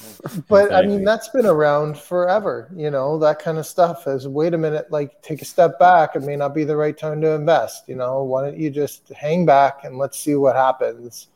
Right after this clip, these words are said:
Speaker 1: That might be the best thing for you to do." Or, "Big changes are coming," or, "The market's gonna crash," or whatever it is. Like, um, you know, you can always, always find a reason to not do it.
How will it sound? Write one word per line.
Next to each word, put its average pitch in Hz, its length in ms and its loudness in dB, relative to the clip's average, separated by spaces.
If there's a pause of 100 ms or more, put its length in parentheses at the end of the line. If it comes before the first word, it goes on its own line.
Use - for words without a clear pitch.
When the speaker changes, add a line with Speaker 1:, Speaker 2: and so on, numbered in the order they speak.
(600)
Speaker 1:
That 143 200 4
might 147 200 0
be 147 100 2
the 131 80 0
best 131 260 0
thing 135 180 -6
for - 140 -6
you 139 140 0
to 143 100 -2
do." 147 260 2 (540)
Or, 123 320 -2
"Big 156 260 0
changes 170 400 0
are 180 80 2
coming," 143 440 2 (140)
or, 113 120 -8
"The 127 80 -8
market's 123 340 -6
gonna 151 180 -6
crash," 147 600 0
or 113 200 -8
whatever 165 520 6
it 113 80 -2
is. - 320 -10
Like, 123 300 -6 (520)
um, 135 520 2 (580)
you 147 160 -2
know, 151 140 4
you 156 200 2
can 156 200 -4
always, 147 840 2 (340)
always 151 800 4 (400)
find 143 380 0
a 131 60 -6
reason 127 340 -4
to 127 100 -12
not 117 280 -12
do 113 100 -14
it. - 220 -18